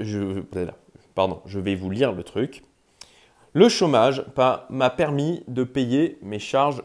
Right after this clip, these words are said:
fixes. Pour le reste, je puisais dans mes économies. J'avais quinze mois pour me rémunérer. Après ça, le chômage s'arrêtait.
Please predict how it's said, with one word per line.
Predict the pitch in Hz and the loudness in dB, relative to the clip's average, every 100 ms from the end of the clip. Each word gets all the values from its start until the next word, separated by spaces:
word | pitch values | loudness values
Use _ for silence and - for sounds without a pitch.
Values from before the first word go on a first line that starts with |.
| - | -16
fixes. | - 110 - - - _ | -10 -10 -10 -18 -20 _
Pour | 110 | -4
le | 92 | -2
reste, | 98 139 - - | 0 -2 -6 -16
je | 101 | -12
puisais | 87 113 131 | -10 -8 -4
dans | 143 110 | -2 -2
mes | 131 143 | -2 -2
économies. | 151 165 127 90 - _ _ _ _ _ _ _ - - 104 | -2 -2 -2 -6 -12 _ _ _ _ _ _ _ -20 -18 -8
J'avais | 92 82 | -6 -6
quinze | - 131 127 | -2 -2 0
mois | 156 180 | -2 -2
pour | - 117 | -4 -2
me | 131 | -2
rémunérer. | 107 101 92 92 147 - - | -2 -2 -2 0 0 -2 -12
Après | - 90 | -10 -8
ça, | - 135 - | -4 -4 -4
le | - | -10
chômage | 98 101 117 127 - - - | -12 -4 -2 -2 -6 -18 -10
s'arrêtait. | - 117 95 - | -4 -2 -2 -8